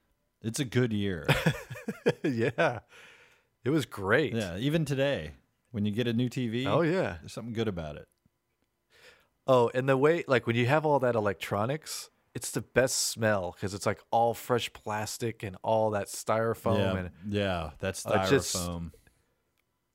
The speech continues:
Speaker 2: it just smells, like, so vic-, and every, all the screens are clean
Speaker 1: Yeah.
Speaker 2: and it's awesome.
Speaker 1: Did stuff used to have those little, like, that little plastic film that you peel off, like, or, or is that new?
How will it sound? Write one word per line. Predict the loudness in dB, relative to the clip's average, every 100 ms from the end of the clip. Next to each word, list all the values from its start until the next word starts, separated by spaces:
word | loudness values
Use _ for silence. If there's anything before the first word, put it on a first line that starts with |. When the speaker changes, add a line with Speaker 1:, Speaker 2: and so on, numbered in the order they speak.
| _ -4
Speaker 2:
it | 0
just | 0 0
smells, | 2 4 4
like, | 0 0
so | 0 2 2
vic-, | -2 -2
and | 2
every, | 2 2 0
all | 0
the | 0
screens | -4 -8 -8 -6 -6 -6
are | -8
clean | -10 -6 -4 -4 -2 -2
Speaker 1:
Yeah. | -2
Speaker 2:
and | -2 -6 -14 _ _ _ _ _ _ _ _ _ -6
it's | -6 -6 -4
awesome. | -2 -2 -4 -14 -18 _ -8
Speaker 1:
Did | -6 -2
stuff | -2 -2
used | -2 0
to | 2
have | 0 0
those | -2 -2
little, | -4 -6 -6 -4
like, | -4 -2
that | -4 -2
little | -4 -4
plastic | -4 -4 -4 -4 -8 -8 -14 -20 _ _ 2
film | 2 2 0
that | -2 -2
you | 0
peel | 0 2
off, | 2 0 0
like, | -2 -2 -10 _ _ _ _ -8
or, | -6 -2 2
or | 2
is | 4
that | 2 2
new? | 2 2 0 -4